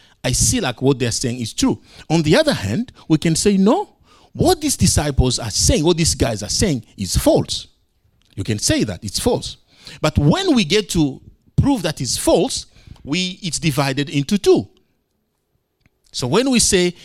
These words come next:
it's false, now it's divided into two options. One option, it's false because they are lying, and they know they are lying.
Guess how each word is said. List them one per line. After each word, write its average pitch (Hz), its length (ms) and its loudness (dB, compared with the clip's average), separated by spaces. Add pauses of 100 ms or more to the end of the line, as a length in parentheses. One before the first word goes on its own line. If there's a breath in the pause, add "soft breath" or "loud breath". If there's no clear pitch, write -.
(240 loud breath)
it's - 160 0
false, - 580 2 (180)
now 156 160 0
it's 156 120 -4
divided 156 440 0
into 151 260 -2
two 262 160 2
options. 117 640 0 (800 soft breath)
One 240 340 2
option, 190 560 -2 (680 soft breath)
it's 151 180 -2
false 294 340 0
because 160 380 2
they 113 120 0
are 101 80 -2
lying, 320 380 0 (1300 soft breath)
and 165 180 2
they 175 120 4
know 185 220 4
they 127 120 0
are 101 60 0
lying. 92 280 -4